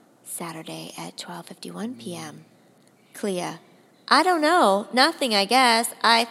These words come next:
thought I heard that maybe it was more complicated than just a regular injury,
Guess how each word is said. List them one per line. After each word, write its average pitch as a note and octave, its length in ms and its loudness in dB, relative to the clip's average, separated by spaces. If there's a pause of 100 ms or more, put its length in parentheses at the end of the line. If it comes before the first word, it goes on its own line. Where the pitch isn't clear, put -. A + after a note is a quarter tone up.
thought F#4 260 0
I C#4 120 2
heard C#4 180 2
that B3 160 0
maybe A#3+ 280 2
it - 80 0
was A#3 200 0
more G#3 200 0
complicated A#3 760 -2
than G3 160 0
just G3+ 200 -4
a F3+ 80 0
regular F3+ 440 0
injury, A#3+ 520 -2